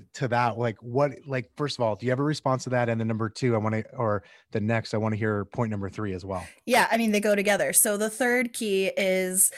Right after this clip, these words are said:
Speaker 2: what you wanna get out of it or what your goals for the show are. And this is something that I see podcasters miss again and again and again.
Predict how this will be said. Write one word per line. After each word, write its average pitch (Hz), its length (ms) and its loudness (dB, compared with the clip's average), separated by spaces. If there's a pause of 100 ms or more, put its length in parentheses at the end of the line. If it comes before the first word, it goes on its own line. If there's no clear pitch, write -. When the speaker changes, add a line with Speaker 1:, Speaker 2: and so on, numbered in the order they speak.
(220)
Speaker 2:
what 208 280 0
you 185 220 -4
wanna 208 240 0
get 233 140 0
out 233 180 2
of 254 80 -4
it 285 180 0
or 208 100 -2
what 202 220 -2
your 185 200 0
goals 170 380 0
for 165 160 -4
the 156 100 -4
show 139 260 -2
are. 110 220 -6
And 208 160 4
this 226 160 4
is 302 140 4
something 233 320 2
that 202 220 0 (120)
I 214 160 0
see 202 420 2 (100)
podcasters 185 960 0 (540)
miss 202 560 4
again 185 520 0
and 185 160 -2
again 170 360 -2
and 180 140 -2
again. 165 400 -4